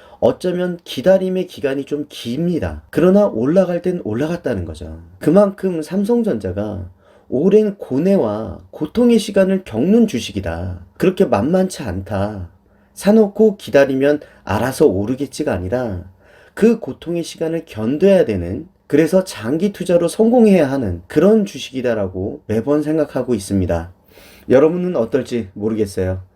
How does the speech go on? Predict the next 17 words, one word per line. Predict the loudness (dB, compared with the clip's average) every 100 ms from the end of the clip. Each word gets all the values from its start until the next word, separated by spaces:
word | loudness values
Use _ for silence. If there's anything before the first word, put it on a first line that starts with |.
| _
저는 | 2 4 2
그렇습니다. | -2 -8 -8 -10 -10 -12 _ _ _ -20 -20 _
자, | -8 -6 -4
오늘은요, | 2 4 4 2 0 -2 -6 -6
코스피가 | -2 0 0 0 2 2 0
실적 | 0 0 0 2 2 2
장세로 | -8 -10 -6 -6 -6
돌입될 | -8 -6 -6 -2 -4
것이란 | 0 -2 0 -2
전망 | 0 0 0 0
가운데 | 0 0 -2 -4 -6 -8 _ _ _ _
대형주 | _ 4 4 2 -4 -8 -8 -10
큰 | _ -10 -6 -4
형님들의 | -2 -2 -2 -2 0
시간이 | -2 0 0 0
온다라는 | 0 0 0 -2 -4 -4 -2 -2
걸로 | -2 2 2 0